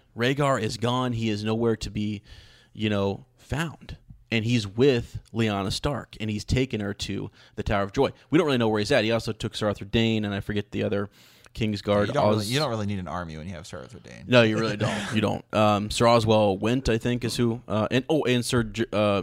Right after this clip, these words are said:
Speaker 1: Gerald Hightower
Speaker 2: Yeah.
Speaker 1: went as well. So those are important names. Um, he took them with him there, and then he emerges late into this rebellion and shows up to lead some of the forces, and at the Battle of Trident is, is struck down. But, um,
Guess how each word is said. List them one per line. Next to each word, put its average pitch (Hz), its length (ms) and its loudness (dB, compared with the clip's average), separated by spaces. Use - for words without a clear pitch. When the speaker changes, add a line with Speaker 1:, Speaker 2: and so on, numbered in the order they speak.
Speaker 1:
Gerald 113 280 4
Hightower 110 560 -4
Speaker 2:
Yeah. 73 160 -12
Speaker 1:
went 107 160 0
as 98 100 -4
well. 107 220 0
So - 120 -10
those 104 140 -4
are 101 60 -2
important 104 380 -2
names. 104 320 -4
Um, 113 340 4
he 135 160 -4
took 123 200 0
them 117 260 0
with 113 160 -2
him 107 180 -4
there, 143 400 -2
and 113 180 -4
then 117 140 -2
he 110 160 -4
emerges 120 560 -2
late 127 460 -2
into 110 260 -4
this 101 180 -4
rebellion 107 520 -4
and 107 340 0
shows 110 320 0
up 101 220 -2
to 110 100 -4
lead 101 220 -6
some 104 100 -6
of 101 60 -6
the 101 80 -6
forces, 104 460 -6
and 98 120 -10
at 101 100 -8
the - 40 -16
Battle 98 200 -4
of - 40 -10
Trident 101 460 -2
is, 98 320 -8
is 95 100 -8
struck - 300 -10
down. 104 320 -2
But, 117 180 2
um, 107 400 -2